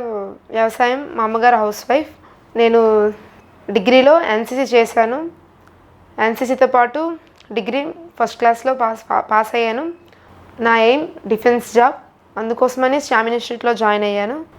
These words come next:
నేను నేవీకి సెలెక్ట్ అయ్యాను. నాతో పాటు ఇంకో అమ్మాయి శ్యామ్ ఇన్‌స్టిట్యూట్ నుండి వచ్చింది.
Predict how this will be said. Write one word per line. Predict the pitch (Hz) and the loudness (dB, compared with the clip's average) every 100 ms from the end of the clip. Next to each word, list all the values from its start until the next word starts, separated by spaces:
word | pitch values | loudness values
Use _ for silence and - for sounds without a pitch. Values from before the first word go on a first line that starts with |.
| - | -8
నేను | 226 233 226 | 2 4 4
నేవీకి | 226 220 226 254 | 4 4 2 -2
సెలెక్ట్ | - 220 220 226 | -2 -2 0 0
అయ్యాను. | 220 220 277 - 214 | 0 -2 -8 -10 -2
నాతో | 220 240 | 0 0
పాటు | 240 247 247 | 2 0 0
ఇంకో | 247 233 | -6 -2
అమ్మాయి | 233 226 269 | -2 -2 -6
శ్యామ్ | 277 247 214 | -4 -4 -2
ఇన్‌స్టిట్యూట్ | 226 226 - - 208 226 | -2 -6 -14 -18 -12 -8
నుండి | 220 | -6
వచ్చింది. | 220 214 214 214 269 | -6 -8 -6 -4 -4